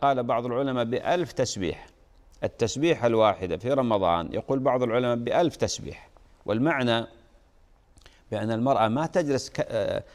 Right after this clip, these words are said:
المرأة الحائض مكتفة يديها ما تعمل شيء، هذه أعمال صالحة، هذه أعمال قد تفوق أعمال كثير من، من النساء الطاهرات اللي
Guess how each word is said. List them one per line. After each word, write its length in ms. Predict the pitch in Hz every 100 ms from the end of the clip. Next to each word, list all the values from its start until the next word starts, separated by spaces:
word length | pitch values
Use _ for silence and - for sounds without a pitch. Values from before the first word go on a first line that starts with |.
| - -
المرأة 280 | 113 107
الحائض 440 | 104 - 120 87 95 - - -
مكتفة 600 | 107 - 120 - 107 104
يديها 600 | 101 101 113 101 95 - - -
ما 140 | 104 110
تعمل 420 | 113 95 101 92
شيء، 280 | - 92 85
هذه 220 | 110 175
أعمال 320 | 151 254 349 -
صالحة، 540 | 147 180 156 - - - - _ _ _ -
هذه 320 | - 180 156
أعمال 260 | 123 180 165
قد 180 | 151
تفوق 460 | - 143 131 175 -
أعمال 320 | 120 151 156
كثير 600 | - 147 175 208 165 - - - _ - -
من، 340 | 120 113 101
من 140 | 110 107
النساء 960 | 87 - 53 - - 110 110 143 113
الطاهرات 640 | 117 123 113 117 135 131 123
اللي 340 | 113 131